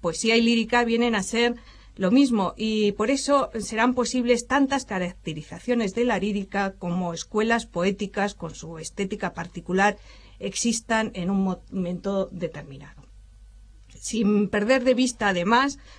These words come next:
todas aquellas formas poéticas que históricamente se han asociado a la lírica, ya que manifestaciones tan diferentes como una oda, un soneto, un romance popular o la poesía bucólica, por ejemplo,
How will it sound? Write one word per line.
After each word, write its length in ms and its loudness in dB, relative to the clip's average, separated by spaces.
todas 300 2
aquellas 420 0
formas 440 0
poéticas 520 0
que 120 -2
históricamente 840 -2
se 140 -4
han 80 0
asociado 460 -2
a 80 0
la 100 -6
lírica, 460 -2
ya 200 0
que 120 -2
manifestaciones 800 -2
tan 160 -4
diferentes 560 -4
como 300 -10
una 220 -10
oda, 260 0
un 100 -2
soneto, 560 -4
un 140 -6
romance 420 -6
popular 520 -2
o 120 -2
la 160 -8
poesía 320 -6
bucólica, 480 -4
por 100 -14
ejemplo, 480 -4